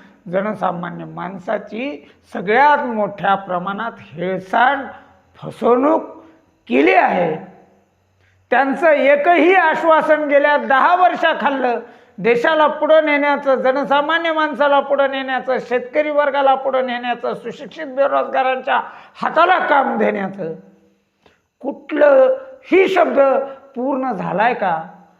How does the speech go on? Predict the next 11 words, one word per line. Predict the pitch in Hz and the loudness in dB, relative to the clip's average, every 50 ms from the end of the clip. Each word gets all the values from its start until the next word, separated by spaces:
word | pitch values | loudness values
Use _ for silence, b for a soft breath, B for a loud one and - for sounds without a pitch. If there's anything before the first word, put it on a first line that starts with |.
| b b b | b b b
आज | - 349 370 - - - - - | 0 2 2 0 0 -4 -4 -2
किती | 320 226 - 427 403 | -2 0 2 2 2
सुशिक्षित | - 392 370 277 - 330 - - 320 311 | 4 4 2 2 2 -2 -4 -4 -4 -4
बेरोजगारांच्या | 262 269 302 294 285 285 277 262 254 269 269 262 269 262 254 254 214 262 262 | 0 2 4 4 6 4 4 4 4 2 4 4 2 2 0 0 0 2 2
हाताला | 226 190 220 - 254 240 247 240 | 2 0 0 0 0 2 2 0
काम | 240 240 - - 233 220 220 220 214 | -2 -2 -2 0 2 2 2 0 -2
मिळालंय? | 208 208 202 196 196 185 180 180 180 175 180 180 - - B B B B B B B | -2 0 2 4 4 4 2 0 0 -2 -4 -10 -18 -20 B B B B B B B
आज | B 247 294 359 359 349 | B 2 2 4 4 4
आमच्या | 320 302 302 - 330 311 294 | 2 2 2 2 2 2 4
देशातली | 285 294 277 277 311 294 294 294 285 285 285 | 4 2 2 4 2 2 2 0 -2 -4 -4
बेरोजगारी | 233 220 269 285 294 311 320 311 311 285 302 302 294 294 254 190 | 0 4 6 6 6 8 6 4 4 4 2 2 2 2 0 -4